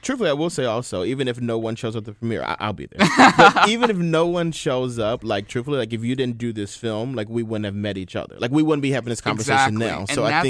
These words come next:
Speaker 1: think,
Speaker 2: what I'm saying,
Speaker 1: and
Speaker 2: too,
Speaker 1: I'm,
Speaker 2: the
Speaker 1: like, really inspired
Speaker 2: connections.
Speaker 1: by it. Like, like, this conversation right now has inspired me to do so much more with myself.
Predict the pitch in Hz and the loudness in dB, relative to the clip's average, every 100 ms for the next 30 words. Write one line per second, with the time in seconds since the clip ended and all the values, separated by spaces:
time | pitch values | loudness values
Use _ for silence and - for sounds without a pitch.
0 | 123 - 139 131 135 156 139 139 139 143 | -2 -8 -8 -6 -6 -4 -2 0 2 4
1 | 180 147 139 127 120 - 123 98 87 67 | 4 2 2 0 0 -2 -4 -4 -6 -8
2 | 64 110 107 107 135 117 127 139 139 127 | -6 -6 -8 -6 -4 -2 -4 -4 -4 -4
3 | 123 120 113 101 98 110 110 110 113 95 | -4 -6 -6 -8 -6 -4 -2 -2 -4 -4
4 | 104 104 107 - 104 107 104 101 104 - | -6 -8 -10 -6 -4 -4 -6 -8 -8 -4
5 | 110 107 107 107 107 101 98 98 92 107 | -4 -4 -6 -6 -4 -4 -6 -6 -6 -4
6 | 92 104 | -4 -4